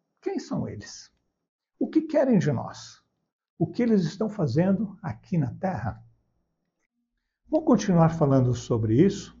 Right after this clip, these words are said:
nos próximos episódios. É sobre ciência e espiritualidade que vamos estar conversando aqui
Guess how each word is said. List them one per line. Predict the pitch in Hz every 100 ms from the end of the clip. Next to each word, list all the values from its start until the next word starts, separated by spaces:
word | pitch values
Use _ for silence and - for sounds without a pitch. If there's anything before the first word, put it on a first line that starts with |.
| -
nos | - -
próximos | - 165 190 165 190 170 147
episódios. | 160 170 147 120 - 165 - - _ _ _ _ _ _
É | 151
sobre | - 156 123
ciência | 120 - 151 214 254 - 262 - _
e | 190
espiritualidade | 170 - 190 208 220 190 143 147 147 - _ _ _ -
que | 180
vamos | 160 156 139
estar | 127 - -
conversando | - 196 170 160 - 135
aqui | 156 - 175 196